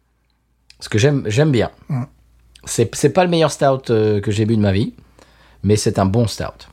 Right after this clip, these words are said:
Speaker 2: Ouais.
Speaker 1: C'est solide.
Speaker 2: C'est vrai, c'est authentique.
Speaker 1: Mm.
Speaker 2: Les amateurs de café, euh, vous allez vous régaler.
Speaker 1: Oui, de cacao.
Speaker 2: Mm.
Speaker 1: Non, c'est là, ils, ils sont en fond dans le genre.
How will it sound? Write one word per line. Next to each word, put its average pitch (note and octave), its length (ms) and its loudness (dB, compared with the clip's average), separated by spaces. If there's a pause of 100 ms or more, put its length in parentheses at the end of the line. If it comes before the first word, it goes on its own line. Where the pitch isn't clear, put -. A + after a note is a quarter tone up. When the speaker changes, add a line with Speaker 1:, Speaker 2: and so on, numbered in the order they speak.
Speaker 2:
Ouais. A#2 100 -6 (480)
Speaker 1:
C'est G2 60 -4
solide. F#2 480 -2 (1000)
Speaker 2:
C'est - 180 2
vrai, C3+ 340 2
c'est - 120 -8
authentique. B2 640 -4 (400)
Speaker 1:
Mm. F#2+ 120 -6 (1120)
Speaker 2:
Les C#3 140 4
amateurs E3 300 2
de C3 80 -2
café, C#3+ 560 0
euh, A2 260 -4
vous A#2+ 100 -2
allez A#2+ 100 0
vous A2+ 100 0
régaler. G#2 300 -2 (280)
Speaker 1:
Oui, F#2 220 2 (320)
de F2 140 2
cacao. E2+ 440 2 (280)
Speaker 2:
Mm. C3+ 60 -2 (1900)
Speaker 1:
Non, G#2+ 200 4
c'est - 160 -6
là, G2 160 -2
ils, D#2 260 -4 (600)
ils F2+ 240 0
sont - 160 0
en F2+ 60 2
fond D3+ 180 2
dans A#2+ 100 4
le G#2+ 80 0
genre. E2 220 -6